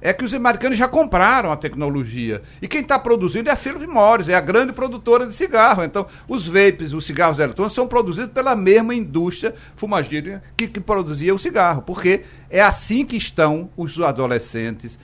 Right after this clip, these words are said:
e os pré-adolescentes usando esse cigarro eletrônico, como se não houvesse dano. Há dano e há uma concentração de nicotina nesses cigarros eletrônicos quatro vezes maior do que a concentração de nicotina no cigarro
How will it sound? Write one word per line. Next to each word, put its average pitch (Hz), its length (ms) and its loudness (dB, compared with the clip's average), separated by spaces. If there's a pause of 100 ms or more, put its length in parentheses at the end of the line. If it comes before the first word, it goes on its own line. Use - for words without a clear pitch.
(160)
e 220 60 -6
os - 140 -8
pré-adolescentes 151 920 0
usando 151 460 -6 (160)
esse 147 160 -6
cigarro 147 240 -2
eletrônico, 165 360 -2 (200)
como 226 160 2
se - 120 -6
não 247 180 2
houvesse 214 640 4
dano. 170 440 0 (120)
Há 180 120 4
dano 170 540 -2 (260)
e 180 120 2
há 208 60 6
uma 247 140 2
concentração 220 680 0
de 202 120 -2
nicotina 160 600 -2
nesses 156 260 -4
cigarros 135 360 0
eletrônicos 123 560 -4 (300)
quatro 233 500 4
vezes 165 320 2
maior 151 320 2
do 147 80 -6
que - 60 -6
a 156 60 -2
concentração 147 540 -10
de 139 60 -6
nicotina 143 500 -6
no 147 120 -8
cigarro 135 500 -4